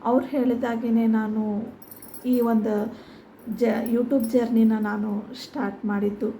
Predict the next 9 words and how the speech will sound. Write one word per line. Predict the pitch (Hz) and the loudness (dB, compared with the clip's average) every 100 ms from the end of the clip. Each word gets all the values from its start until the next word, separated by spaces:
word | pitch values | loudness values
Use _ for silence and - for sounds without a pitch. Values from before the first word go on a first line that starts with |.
| - - | -14 -6
ತುಂಬ | 214 226 254 262 | -2 4 4 6
ಅಂದರೆ | 254 240 240 | 4 2 0
ತುಂಬಾ | 240 233 220 226 247 262 262 | -2 -6 -2 -2 0 4 4
ಹೆಲ್ಪ್ | 254 220 208 208 | 4 -2 -4 -6
ಆಯಿತು | 202 202 | -6 -6
ಅವರಿಂದ. | 202 202 208 208 220 - - - - - - | -6 -4 -4 -2 -4 -6 -14 -20 -16 -14 -2
ಅವರಿಗೆ | 214 226 262 254 | 2 4 4 4
ನಾನು | 240 226 226 226 - - | 2 2 4 2 -2 -4
ಈ | 254 | -2